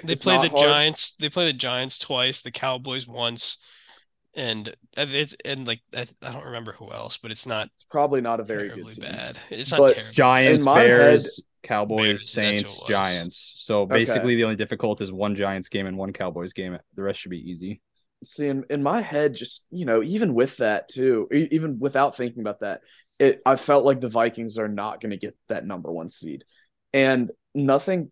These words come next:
Speaker 2: th-, really changes too much for me if they lose this game. I, I know we were talking about it. We literally had this exact conversation before the Lions game early on in the season.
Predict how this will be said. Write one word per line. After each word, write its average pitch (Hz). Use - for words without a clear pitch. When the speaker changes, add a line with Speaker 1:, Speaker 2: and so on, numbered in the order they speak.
Speaker 2:
th-, -
really 131
changes 117
too 127
much 107
for -
me 104
if -
they 113
lose 113
this 120
game. 95
I, 147
I 160
know 190
we 190
were 160
talking 139
about 120
it. 107
We 147
literally 190
had 143
this 139
exact 123
conversation 117
before 117
the 107
Lions 107
game 104
early 107
on 120
in 135
the 92
season. 92